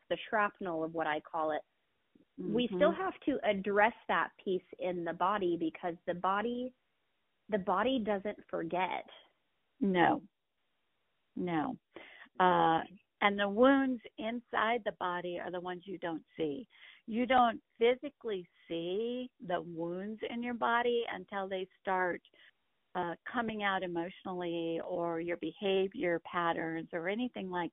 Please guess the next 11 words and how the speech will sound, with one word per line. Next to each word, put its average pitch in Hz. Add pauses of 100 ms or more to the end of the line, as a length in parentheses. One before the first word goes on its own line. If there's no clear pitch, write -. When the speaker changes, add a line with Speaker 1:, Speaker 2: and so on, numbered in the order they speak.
Speaker 2:
that. 185
You 202
just, 220 (440)
people 233
don't 208 (180)
see 202
those 226
wounds, 190 (500)
and 202
neither 214
do 190